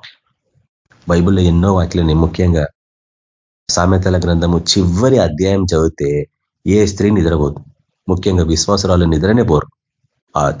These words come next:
లాస్ట్ అధ్యాయం చదివి నిద్రపోండి ఈరోజు. నిద్ర రాదు మీకు, నేను చెప్తున్నా. ఎందుకంటే మీరు ఎంతో తప్పులు చేశారు, ప్రతి విశ్వాసురాలు. నేను అనేసి బ్రదర్స్ గురించి గొప్పగా మాట్లాడతలేను, అందరూ తప్పిపోయిన వారే కదా.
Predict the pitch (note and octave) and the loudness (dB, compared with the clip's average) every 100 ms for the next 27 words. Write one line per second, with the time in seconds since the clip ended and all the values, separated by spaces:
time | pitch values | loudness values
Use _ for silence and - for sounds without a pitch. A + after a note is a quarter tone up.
0 | - D2+ A1+ B2+ B2 F#2 E2+ G2 F#2 - | -4 -2 0 -2 -2 -2 0 0 0 -2
1 | F#2 B2 G#2 F2+ E2 D2+ D2+ D2+ - - | 0 2 2 0 -2 -2 -4 -8 -12 -18
2 | _ _ _ - D#2 G2+ F2 F2 G#2 F#2 | _ _ _ -4 -2 0 0 0 0 -2
3 | - D2 D2+ - D#2 D2+ D#2 F2 F#2+ E2+ | -4 -6 -6 -8 -10 -8 -2 0 0 -2
4 | E2+ B2+ - - - _ F#2 F2 E2 F2 | -2 -4 -6 -20 -20 _ -4 0 2 2
5 | - C3 B2 F#2+ G2 E2 - D2+ - - | 2 0 0 0 0 0 -2 -6 -8 -8
6 | F2+ F#2 _ - B2 G#2 F2 F#2+ F2+ F2 | -8 -8 _ -2 0 2 0 -2 -2 -2
7 | D2 D2 _ _ _ _ _ _ _ _ | -8 -8 _ _ _ _ _ _ _ _
8 | _ _ F2 F2 F2+ F2+ E2 D2+ - - | _ _ -2 0 0 -2 -2 -2 -6 -20
9 | _ - F#2 F#2+ F#2 G2 F2+ E2+ E2+ F2+ | _ -4 -2 0 0 0 0 -2 -2 0
10 | F2 E2+ E2 F2+ D#2 D2 C2 _ _ _ | 0 0 -2 -4 -4 -8 -10 _ _ _
11 | _ _ _ E2 D#2+ E2+ F2+ F2 F2 E2+ | _ _ _ -10 -6 -2 -2 -2 -4 -2
12 | F2 D#2+ C#2+ D2 | -2 0 -4 -6